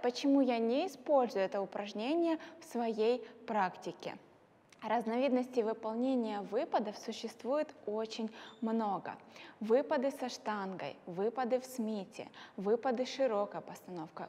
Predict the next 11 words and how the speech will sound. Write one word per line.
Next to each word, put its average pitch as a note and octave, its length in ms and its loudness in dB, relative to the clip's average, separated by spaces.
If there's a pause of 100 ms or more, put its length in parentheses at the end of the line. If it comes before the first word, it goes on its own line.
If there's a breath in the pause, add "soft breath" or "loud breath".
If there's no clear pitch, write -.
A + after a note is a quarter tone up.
(100)
узкой G3+ 340 -6
постановкой, E3+ 720 -10
выпады A3 480 -2
на A3 160 -4
заднюю F#3+ 540 -2
ногу, D#3+ 360 -8 (360 loud breath)
выпады A3+ 500 4
в A#3+ 60 0
ходьбе, G#3+ 840 0 (380 loud breath)
болгарские A3 1120 2
выпады, F3 520 -6